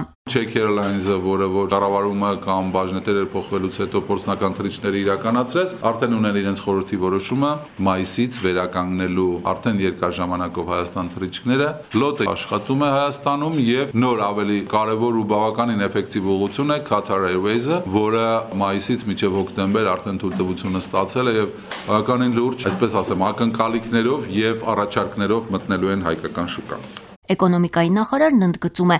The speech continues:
Speaker 2: մոտ քառասուն տոկոս տրանսֆերտների անկման պարագայում ներքին առևտուրը նվազել է վեց ամբողջ չորս տասնորդական տոկոսով։ Սա հաջողվել է հայ գործարարների հմուտ աշխատանքի շնորհիվ։ Կարեն Ճշմարիտյանի մեկնաբանությունն է։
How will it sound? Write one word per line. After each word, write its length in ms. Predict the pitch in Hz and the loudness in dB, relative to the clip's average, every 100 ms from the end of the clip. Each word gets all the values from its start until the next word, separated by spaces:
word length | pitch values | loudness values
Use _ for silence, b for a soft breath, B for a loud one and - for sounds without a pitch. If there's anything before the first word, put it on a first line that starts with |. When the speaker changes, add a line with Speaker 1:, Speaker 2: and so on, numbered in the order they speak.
| B | B
Speaker 2:
մոտ 120 | 269 - | -2 2
քառասուն 380 | 302 302 294 294 269 | 2 4 2 0 2
տոկոս 280 | 277 294 269 | 4 2 4
տրանսֆերտների 600 | 262 254 262 247 262 254 247 | 2 2 0 0 0 4 6
անկման 380 | 247 247 254 247 | 4 4 2 4
պարագայում 540 | 240 247 240 269 269 220 | 4 4 2 4 6 6
ներքին 300 | 185 - 196 | 4 0 2
առևտուրը 360 | 196 208 - 277 254 | 2 0 2 4 6
նվազել 420 | 196 180 196 196 | 6 4 4 2
է 60 | 202 | 2
վեց 160 | 180 175 180 | 2 0 -2
ամբողջ 280 | 165 165 - - | -2 -4 -6 -6
չորս 220 | 185 175 - | -4 -4 -4
տասնորդական 640 | 160 156 156 180 - 165 - | -4 -4 -6 -8 -4 -4 -4
տոկոսով։ 480 | 156 170 - 170 B | -2 -2 0 -2 B
Սա 200 | - - 180 | -4 -2 0
հաջողվել 540 | 175 180 175 247 294 | 0 0 2 4 4
է 40 | 254 | 4
հայ 120 | 247 202 | 2 2
գործարարների 640 | 190 - 180 175 185 180 185 | 0 2 4 4 2 2 2
հմուտ 340 | 175 196 214 - | 2 2 0 -2
աշխատանքի 500 | 170 - 175 165 - 208 | -4 -4 -4 -6 -4 -4
շնորհիվ։ 420 | - 202 202 - B 294 | 0 2 2 2 B -2
Կարեն 220 | 311 294 | 0 2
Ճշմարիտյանի 640 | 254 - 185 170 175 170 170 | 0 0 0 0 0 0 0
մեկնաբանությունն 880 | 160 - 156 170 151 156 - 151 | -2 -2 -2 0 -2 -2 -4 -2
է։ 60 | 151 | -2